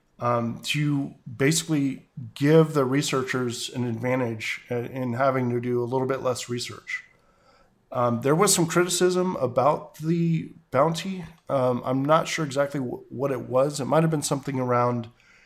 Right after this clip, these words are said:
them claiming they were giving information when they weren't. I, I can't really remember, and I couldn't find the story when I looked for it.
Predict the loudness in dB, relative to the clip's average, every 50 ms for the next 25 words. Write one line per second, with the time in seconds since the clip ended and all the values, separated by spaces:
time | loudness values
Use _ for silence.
0 | _ _ _ _ _ -8 0 4 4 4 4 2 -2 -4 0 2 4 6 6 6
1 | 6 4 4 4 4 4 4 2 2 2 2 2 0 0 -2 -2 -2 -2 -2 -2
2 | -2 -2 -4 -2 -2 -2 -4 -6 -4 -2 0 0 0 2 0 0 -2 -2 -6 -18
3 | -20 _ _ -20 -20 -20 -20 _ _ -6 -6 -6 -4 -2 -2 -2 -2 -2 -6 -6
4 | -4 -2 -2 0 -2 -2 -2 -2 -2 -2 -2 0 0 0 0 -2 -6 -4 -4 -6
5 | -6 -4 -4 -2 -2 -2 -4 -8 -8 -6 -4 -4 -2 -4 -4 -6 -8 -8 -10 -10
6 | -10 -14 -14 -14 -16 -18